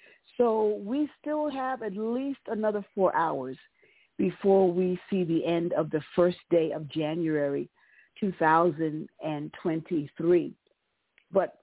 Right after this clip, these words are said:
you know, no matter where you're listening from, no matter what time it is,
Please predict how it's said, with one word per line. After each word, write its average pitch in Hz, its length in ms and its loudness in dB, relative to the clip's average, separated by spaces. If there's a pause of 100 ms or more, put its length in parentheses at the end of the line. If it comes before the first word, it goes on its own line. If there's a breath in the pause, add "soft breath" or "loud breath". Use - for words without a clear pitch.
you 240 120 0
know, 240 360 0 (340)
no 220 200 -6
matter 226 280 -4
where 202 220 -2
you're 190 160 -4
listening 170 500 -8
from, 156 380 -8 (720)
no 214 160 4
matter 196 240 4
what 180 280 0
time 180 300 -6
it 165 100 -6
is, 147 240 -8